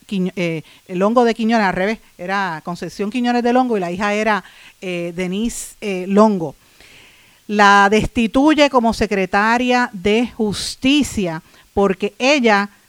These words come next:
había recomendado un fei contra Wanda Vázquez y la acusó,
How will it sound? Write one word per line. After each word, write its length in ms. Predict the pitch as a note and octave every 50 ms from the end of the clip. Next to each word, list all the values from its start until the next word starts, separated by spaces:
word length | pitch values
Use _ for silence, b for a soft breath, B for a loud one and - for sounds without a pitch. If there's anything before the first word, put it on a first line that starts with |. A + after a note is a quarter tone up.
| b b b _ _ _
había 320 | - G3 F#3 F#3 F#3+ G3+ G#3+
recomendado 540 | A#3+ A#3 A#3+ A#3 A3+ A3+ A3+ A3+ A3 A3+ A3+
un 120 | A3 G#3
fei 240 | - - A#3+ A#3 A#3+
contra 340 | - A3 G3 F#3+ G3 F3+ E3
Wanda 300 | E3+ F3+ F#3+ G#3 G#3+ G#3
Vázquez 340 | A3 A#3 A3 - - G#3+
y 80 | F#3+ F3+
la 180 | F3+ F3+ F3 - _ -
acusó, 540 | F#3+ F#3 - G#3 F#3+ - - G#3+ A#3 B3+